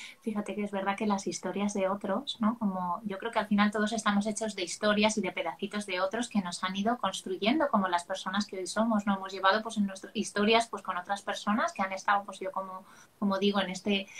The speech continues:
tejer y en este telar, ¿no? Y nos van construyendo, ¿no? Y eso nos hace, pues, son experiencias que nos vamos llevando y que nos hacen aprender.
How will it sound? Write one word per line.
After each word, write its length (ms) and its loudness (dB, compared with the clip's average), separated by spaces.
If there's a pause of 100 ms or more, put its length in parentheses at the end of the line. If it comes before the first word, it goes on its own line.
(140)
tejer 380 2
y 60 8
en 100 0
este 200 -2
telar, 440 6
¿no? 220 8
Y 180 0
nos 180 -4
van 180 2
construyendo, 760 0
¿no? 120 -10
Y 100 -6
eso 180 -10
nos 200 -4
hace, 280 0
pues, 160 -16
son 100 -2
experiencias 640 -2
que 100 -4
nos 120 -8
vamos 260 -4
llevando 360 0
y 40 -8
que 160 -8
nos 240 -10 (260)
hacen 260 4
aprender. 540 0